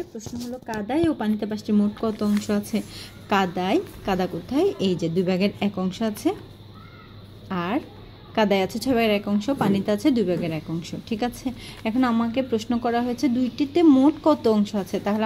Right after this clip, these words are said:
আমাকে এইটা কাদায় এবং পানিতে যদি আমি যোগ করি, তাহলে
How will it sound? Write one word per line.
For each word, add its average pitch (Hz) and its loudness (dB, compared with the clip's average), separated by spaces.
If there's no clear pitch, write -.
আমাকে 208 0
এইটা 214 0
কাদায় 220 4
এবং 240 0
পানিতে 190 -2
যদি 202 0
আমি 208 4
যোগ 202 2
করি, 156 -4
তাহলে 233 0